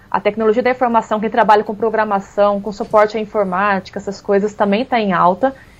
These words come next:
A gente vê também, é, muita coisa se trabalhando agora com mídia digital, né? A pessoa produzindo conteúdo, infoproduto, a educação na internet tá muito mais aquecida.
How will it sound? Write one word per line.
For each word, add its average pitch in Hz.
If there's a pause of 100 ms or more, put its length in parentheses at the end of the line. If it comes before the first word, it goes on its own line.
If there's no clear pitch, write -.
(180)
A -
gente 226
vê 247
também, 240 (320)
é, 220
muita 294
coisa 269
se -
trabalhando 226
agora 208
com 233
mídia 240
digital, 220
né? 208
A 180
pessoa 196
produzindo 220
conteúdo, 220
infoproduto, 214
a 208
educação 240
na 247
internet 208
tá 220
muito 214
mais 220
aquecida. 202